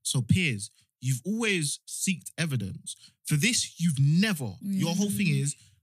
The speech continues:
Speaker 1: "I think she's this type of
Speaker 2: There's
Speaker 1: person."
Speaker 2: an
Speaker 1: Even though
Speaker 2: agenda, man.
Speaker 1: Yeah, but even though you've said prior,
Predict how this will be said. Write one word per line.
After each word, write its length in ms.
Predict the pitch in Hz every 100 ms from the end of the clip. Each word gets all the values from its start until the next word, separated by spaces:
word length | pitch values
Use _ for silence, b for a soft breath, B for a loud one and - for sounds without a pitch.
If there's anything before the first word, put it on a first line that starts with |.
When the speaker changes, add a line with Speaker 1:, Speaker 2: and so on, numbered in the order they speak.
| -
Speaker 1:
"I 100 | 131
think 280 | - 220 -
she's 480 | - - 185 165 131
this 240 | 127 151 -
type 220 | 147 139
of 40 |
Speaker 2:
There's 140 | 120 143
Speaker 1:
person." 120 | 220
Speaker 2:
an 40 | 220
Speaker 1:
Even 160 | 262
though 60 | 320
Speaker 2:
agenda, 360 | 240 214 180
man. 320 | 170 165 175 214
Speaker 1:
Yeah, 80 | 165
but 140 | 143
even 220 | 190 220 202
though 60 |
you've 340 | 147 127 196 170
said 260 | - 139
prior, 300 | 156 160 120